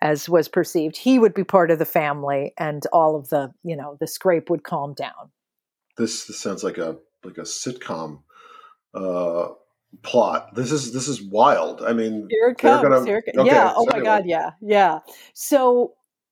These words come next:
Speaker 1: it should be noted, she says, "Now it should be noted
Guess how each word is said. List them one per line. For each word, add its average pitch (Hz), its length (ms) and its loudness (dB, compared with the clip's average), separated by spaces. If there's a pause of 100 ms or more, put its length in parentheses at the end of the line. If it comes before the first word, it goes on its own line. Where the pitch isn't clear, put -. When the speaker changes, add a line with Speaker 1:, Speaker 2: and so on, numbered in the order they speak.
(180)
Speaker 1:
it 302 180 4
should 240 220 0
be 254 140 2
noted, 226 340 2
she 240 200 0
says, - 600 -2 (260)
"Now 233 460 4 (100)
it 233 160 0
should - 280 -2
be 339 120 4
noted 233 680 0